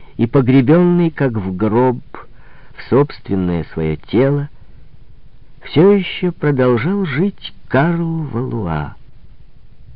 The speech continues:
Для того, кого называли вторым королем Франции, не существовало больше ничего, кроме неровного дыхания, иногда прерываемого пугающими паузами.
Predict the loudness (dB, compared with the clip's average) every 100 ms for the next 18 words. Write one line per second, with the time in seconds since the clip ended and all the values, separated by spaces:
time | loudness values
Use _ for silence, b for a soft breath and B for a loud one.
0 | -18 b b 0 2 4 6 6 4 0
1 | 0 2 2 2 2 2 0 2 4 4
2 | 2 0 2 2 0 0 -2 -2 -6 -8
3 | -8 -12 b b b b b 0 2 0
4 | 0 -4 -2 0 2 4 4 4 2 2
5 | 0 0 -2 -6 -6 -4 0 0 0 0
6 | 2 0 B B B 0 4 6 6 6
7 | 4 2 0 0 -2 -4 -2 -4 -6 -8
8 | B B B 0 0 0 0 0 -4 0
9 | 2 2 2 2 2 2 0 0 -4 -4
10 | -2 -2 -2 -4 -6 -6 -6 -4 -6 -6
11 | -8 -12 -12